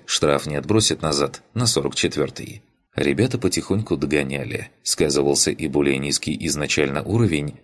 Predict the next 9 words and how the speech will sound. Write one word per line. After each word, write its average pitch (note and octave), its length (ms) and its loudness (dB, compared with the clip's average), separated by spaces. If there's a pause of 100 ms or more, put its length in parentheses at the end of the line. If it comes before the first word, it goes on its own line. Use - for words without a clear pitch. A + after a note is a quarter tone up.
и D#2 120 4
то, F2+ 280 2
что D2+ 220 0
маунт D#2 520 0
тянул C#2+ 380 0
с - 100 -2
меня C2+ 280 -2
часть - 360 0
опыта. - 560 -2